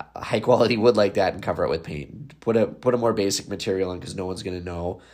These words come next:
uh, the difference, uh, of the base wood at that point once you paint it. Another con of painted woodwork is the cost. Painted woodwork is quite a bit more expensive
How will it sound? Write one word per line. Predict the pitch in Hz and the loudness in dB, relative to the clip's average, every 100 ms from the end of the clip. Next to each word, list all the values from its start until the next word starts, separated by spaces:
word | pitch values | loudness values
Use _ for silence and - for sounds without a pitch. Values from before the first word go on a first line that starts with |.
| _ | _
uh, | - 92 | -6 -6
the | 85 | -4
difference, | 73 90 - 85 85 - | -4 -4 -2 -4 -4 -6
uh, | - 92 - 92 | -4 -4 -2 -4
of | 85 | -4
the | |
base | - 85 82 | -6 -4 -6
wood | - 85 80 | -6 -6 -6
at | - | -6
that | 82 76 | -6 -8
point | - 80 | -8 -8
once | - 76 - | -8 -12 -12
you | |
paint | - 101 78 | -8 -8 -8
it. | 73 - _ _ _ _ _ _ _ _ _ _ _ - _ _ _ _ _ _ | -12 -16 _ _ _ _ _ _ _ _ _ _ _ -20 _ _ _ _ _ _
Another | - 135 175 | 2 4 4
con | - 143 160 | 4 4 4
of | 165 - 107 98 - _ _ _ _ | 2 2 2 0 -14 _ _ _ _
painted | - 120 117 110 98 | -10 -4 0 0 0
woodwork | 98 98 151 - - _ _ _ _ | -2 2 0 0 -14 _ _ _ _
is | - 110 120 - - - | 2 4 4 0 -6 -10
the | 113 | -10
cost. | - 98 80 - - _ _ | 2 2 2 -8 -12 _ _
Painted | - 196 | 0 2
woodwork | 202 143 139 135 - | 4 4 4 2 -2
is | - 110 107 107 - _ | 0 2 2 -2 -10 _
quite | - 120 | 2 4
a | 120 | 6
bit | 110 - | 4 4
more | 101 104 | 2 2
expensive | - - - - 82 90 - 98 | 2 -4 -6 -6 -8 -6 -2 -2